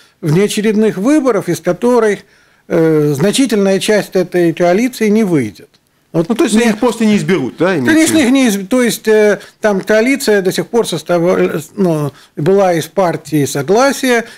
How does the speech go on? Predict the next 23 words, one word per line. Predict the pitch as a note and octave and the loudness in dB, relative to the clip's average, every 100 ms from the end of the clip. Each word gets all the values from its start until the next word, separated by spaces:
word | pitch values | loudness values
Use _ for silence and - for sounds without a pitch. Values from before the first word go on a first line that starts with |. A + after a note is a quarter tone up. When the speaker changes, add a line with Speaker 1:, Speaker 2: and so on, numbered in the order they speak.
| - | -14
Speaker 1:
из | - | -12
партии | - F#3+ D#3+ - D3+ | -2 -2 -2 -4 -2
Честь | - D#3 - | 0 -2 -2
служить | D#3 C#3 D#3 D#3 | -4 0 -2 0
Риге | A3 C4+ A#3+ B3+ A#3+ - - - | 0 0 2 0 -2 -6 -16 -2
и | F#3+ G#3+ G#3+ | 0 2 2
независимых | G3+ F3+ F#3+ A3 G3 F3+ D#3 | 2 2 2 0 0 0 0
депутатов. | D#3 D#3+ B2+ - | -2 -2 -4 -2
Независимые | D#3+ G#3 B3+ G#3 F#3+ | 0 2 0 0 0
депутаты | F3 F#3 F#3+ F3+ | -2 -2 -2 0
обречены, | D#3 D#3+ - F3 A3 | -2 -2 -4 0 0
у | |
них | E3+ - | 0 -4
просто | C#3+ C3+ E3 | -10 -6 -2
нет | E3 E3 | -2 -2
партии. | F#3+ F#3+ F#3+ A3+ A#3 - - - - | -2 -2 -4 -6 -6 -14 -20 -20 -6
Э, | F#3+ F3+ F3 E3+ | 0 2 2 0
«Согласие», | - F3 A#3+ A3+ F#3 E3+ | -2 -2 0 0 0 0
видимо, | G#3 F#3+ F#3 | 0 2 0
много | F#3 A3 F3+ | 2 0 -2
потеряет, | D#3+ D3+ D3+ E3 F#3+ F#3+ | -4 -2 0 2 0 -4
потому | D#3 D#3+ F3+ | -4 -2 -2
что | - F3 | -2 -2